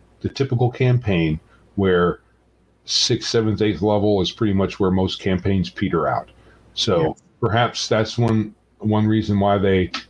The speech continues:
Speaker 1: kept those tables in that, um, with that in mind,
Speaker 2: Mm-hmm.
Speaker 1: because by the time you get to, like, ninth level cleric,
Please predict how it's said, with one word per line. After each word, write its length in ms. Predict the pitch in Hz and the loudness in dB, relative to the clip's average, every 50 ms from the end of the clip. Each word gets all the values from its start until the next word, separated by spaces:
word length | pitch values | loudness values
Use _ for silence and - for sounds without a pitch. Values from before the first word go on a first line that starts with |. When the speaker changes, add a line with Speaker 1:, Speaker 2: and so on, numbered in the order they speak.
| _ | _
Speaker 1:
kept 400 | - - 180 - - - - - _ _ _ _ | -6 -4 -4 -4 -4 -6 -16 -20 _ _ _ _
those 240 | - 110 104 101 - | -2 -2 -2 -2 -4
tables 580 | - - 123 120 117 101 113 110 107 - - - _ _ _ _ _ _ - _ - _ _ - - - _ _ _ _ _ _ _ _ _ _ _ _ _ _ _ _ _ _ - | -2 0 2 2 2 2 0 0 0 -4 -8 -18 _ _ _ _ _ _ -20 _ -20 _ _ -20 -20 -20 _ _ _ _ _ _ _ _ _ _ _ _ _ _ _ _ _ _ -2
in 240 | 123 120 117 113 110 | 0 2 2 4 4
that, 500 | 110 107 107 104 90 - - - - - - _ _ _ _ _ _ - | 4 4 2 2 0 -2 -6 -8 -8 -10 -14 _ _ _ _ _ _ -2
um, 420 | - 98 87 78 71 71 71 - - - - - - - - - - - - - - - - - - - - - - - - - - - - - - - - | 0 0 2 2 0 -2 -4 -6 -10 -16 -20 -20 -20 -20 -20 -20 -20 -20 -20 -20 -20 -20 -20 -20 -20 -20 -20 -20 -20 -20 -20 -20 -20 -20 -20 -20 -12 -6 -4
with 240 | 110 98 - - - | -4 -4 -4 -4 -2
that 220 | 113 107 107 104 | 0 2 2 2
in 100 | 101 90 | 2 2
mind, 440 | 90 90 90 87 92 95 98 101 98 - _ _ _ _ _ _ _ - | 2 2 2 2 2 2 0 0 -2 -6 _ _ _ _ _ _ _ -2
Speaker 2:
Mm-hmm. 240 | 180 165 135 143 147 | 0 0 2 2 0
Speaker 1:
because 420 | - - 104 98 - - - - _ _ _ _ _ _ _ | 0 0 0 -2 -2 -4 -8 -16 _ _ _ _ _ _ _
by 120 | - 110 104 | -2 0 0
the 80 | 104 | 0
time 260 | 104 - 123 123 120 117 | 2 2 2 2 2 2
you 60 | 113 | 2
get 160 | 123 117 - | 2 0 0
to, 240 | - 110 107 104 101 | 0 0 2 2 2
like, 220 | 101 104 98 - - | 2 0 0 0 0
ninth 200 | 101 104 101 - | 0 0 0 0
level 180 | 117 104 101 | 0 0 -2
cleric, 360 | - - 110 110 113 120 - | -2 0 0 0 0 0 -2